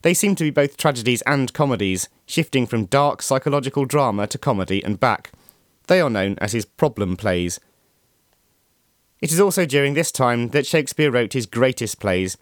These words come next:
including my personal favourite, which will be the first play that gets the incomplete works treatment. I'll leave it until next time to reveal which one it is.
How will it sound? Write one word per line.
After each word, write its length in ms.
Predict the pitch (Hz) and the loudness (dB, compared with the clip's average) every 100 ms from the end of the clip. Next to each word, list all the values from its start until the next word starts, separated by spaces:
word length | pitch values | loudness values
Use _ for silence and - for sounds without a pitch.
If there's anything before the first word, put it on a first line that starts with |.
| _ - | _ -6
including 460 | 139 180 160 147 | 0 0 0 0
my 160 | 127 139 | 0 0
personal 420 | - 123 117 117 | 0 -2 0 -2
favourite, 520 | 120 170 117 123 - - _ _ | 0 0 2 0 -2 -8 _ _
which 160 | - 170 | -2 0
will 60 | 180 | 0
be 140 | 175 | 0
the 100 | 175 | 0
first 340 | - 160 - | 2 0 0
play 200 | - 104 | 0 0
that 160 | 101 104 | 0 -2
gets 180 | - - | -4 -4
the 160 | 107 | -2
incomplete 500 | 113 107 127 123 127 | 0 0 -2 -2 -2
works 320 | - 90 87 - | 0 -2 -2 -2
treatment. 480 | 143 120 92 - - _ _ _ _ _ _ _ - | -2 0 -2 -4 -10 _ _ _ _ _ _ _ 0
I'll 140 | 202 | 2
leave 200 | 190 170 | 2 0
it 80 | 165 | -2
until 240 | 165 175 | 0 0
next 280 | 160 151 - | 0 -2 -2
time 280 | - 98 98 | 0 0 0
to 140 | 98 | -2
reveal 380 | 135 107 98 101 | -2 0 0 0
which 220 | 95 - | -4 -4
one 120 | - 95 | -2 -2
it 120 | 110 | 0
is. 300 | 104 90 | 0 -2